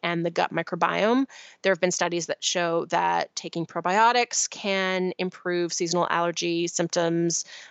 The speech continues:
um, even, like, placebo-controlled studies. There have been a variety of studies showing that increasing fiber intake can improve allergies, and that's actually related to the metabolites of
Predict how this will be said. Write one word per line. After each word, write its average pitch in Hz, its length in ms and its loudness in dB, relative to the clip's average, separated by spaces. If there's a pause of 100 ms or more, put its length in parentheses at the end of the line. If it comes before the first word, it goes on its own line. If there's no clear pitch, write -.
(100)
um, 175 140 2
even, 180 280 2
like, - 180 0
placebo-controlled 185 1000 2
studies. 175 760 0 (320)
There 185 100 4
have 175 120 2
been 180 120 4
a 175 40 2
variety 170 320 2
of 175 60 -2
studies 170 300 -2
showing 170 300 0
that - 160 0
increasing 165 720 0
fiber 240 440 4
intake 226 760 0
can 190 600 0
improve 180 880 0
allergies, 175 680 2
and 175 100 4
that's 180 280 0
actually 185 340 0
related 175 460 0
to 170 560 0 (400)
the 175 600 0 (380)
metabolites 190 1040 0 (120)
of 180 440 2